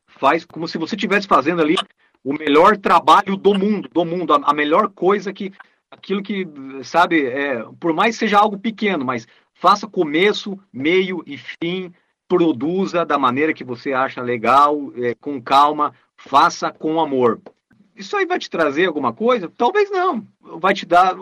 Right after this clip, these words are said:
ou sim, não, não, não sabe. Mas você fez a tua parte bem feita. Faça bem feito, porque sempre tem alguém olhando.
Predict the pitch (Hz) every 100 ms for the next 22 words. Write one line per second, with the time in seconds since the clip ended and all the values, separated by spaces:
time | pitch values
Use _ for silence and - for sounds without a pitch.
0 | 185 196 233 226 220 240 226 220 240 240
1 | 240 240 226 247 226 107 - _ _ _
2 | - 175 180 - _ _ _ 147 160 -
3 | 202 196 190 180 170 151 147 135 139 123
4 | 110 - _ _ _ - - 190 - 180
5 | 156 139 117 95 - _ _ 143 131 151
6 | 151 131 110 - _ _ - - 220 277
7 | 240 240 - 214 185 156 190 196 156 120
8 | 92